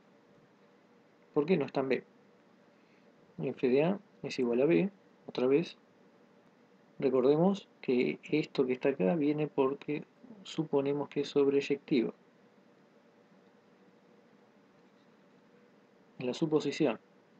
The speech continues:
Y otra vez esto nos dice, ah, pero entonces A está en B. Absurdo. Solo podía ser una de estas dos cosas A. O estaba en B o no estaba en B. Pero si los dos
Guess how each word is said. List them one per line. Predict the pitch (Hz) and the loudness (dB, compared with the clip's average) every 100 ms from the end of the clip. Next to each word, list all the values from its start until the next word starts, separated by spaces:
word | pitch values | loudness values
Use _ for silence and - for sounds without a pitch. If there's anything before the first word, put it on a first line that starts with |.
| _ - - - _ _ _ - | _ -20 -20 -20 _ _ _ -4
Y | 147 | -2
otra | 156 180 | 2 6
vez | 185 170 - | 6 4 -2
esto | 175 143 143 | -6 -4 -4
nos | 143 | -2
dice, | 151 151 180 - | -2 -4 -2 2
ah, | 175 127 | 4 4
pero | 117 | -2
entonces | 110 135 - 120 - | -6 -6 -8 -4 2
A | 160 | 2
está | 143 - 165 | 2 -2 -2
en | 117 | -2
B. | - - - _ _ _ _ _ _ _ _ _ _ _ _ _ _ _ _ _ | -8 -14 -20 _ _ _ _ _ _ _ _ _ _ _ _ _ _ _ _ _
Absurdo. | - 127 156 113 110 - _ _ _ _ _ _ - | -8 0 4 4 0 -10 _ _ _ _ _ _ -4
Solo | - 196 | 2 4
podía | 147 139 | 6 6
ser | 123 147 | 6 2
una | 127 120 | 2 0
de | |
estas | 117 - 117 - | -2 -4 -2 0
dos | 131 | 0
cosas | - 113 - - | 0 -4 -4 -8
A. | 135 - _ | -10 -10 _
O | 131 | -8
estaba | - 165 | 0 2
en | 127 | 2
B | 151 196 - | 2 0 -2
o | - | -12
no | - | -8
estaba | 131 127 | -2 0
en | 113 | 0
B. | 110 107 _ _ - _ _ - | 0 -4 _ _ -20 _ _ -4
Pero | 123 | 0
si | 120 | 2
los | 110 | 2
dos | 139 - | 2 0